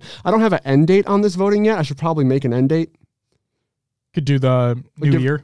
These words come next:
Speaker 1: give it a couple weeks, yeah.
Speaker 2: Yeah. Like,
Speaker 1: Yeah.
Speaker 2: literally ended on January first or whatever.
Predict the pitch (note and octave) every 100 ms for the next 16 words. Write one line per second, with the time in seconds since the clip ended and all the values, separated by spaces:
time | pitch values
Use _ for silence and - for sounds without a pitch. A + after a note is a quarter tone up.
0 | E3+ D#3 D3+ D3 D3+ C#3+ D#3 - C#3 D3+
1 | D3 D#3 D3 - _ _ _ C3 B2+ C#3
2 | C3 C3+ C3 C3 C3 B2+ B2+ C3 C3 B2
3 | B2+ C3+ - C#3 C#3 D3+